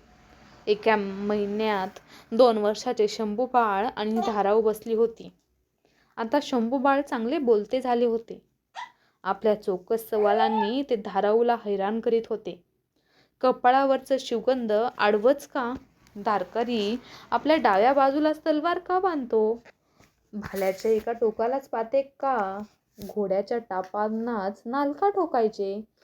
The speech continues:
बिचाऱ्या धाराऊला त्याच्या एकाही सवालाचा जाब देणे सुधरत नव्हते. तिच्या मुलांपैकी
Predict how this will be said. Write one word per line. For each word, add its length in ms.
बिचाऱ्या 440
धाराऊला 800
त्याच्या 260
एकाही 500
सवालाचा 580
जाब 420
देणे 200
सुधरत 480
नव्हते. 400
तिच्या 240
मुलांपैकी 920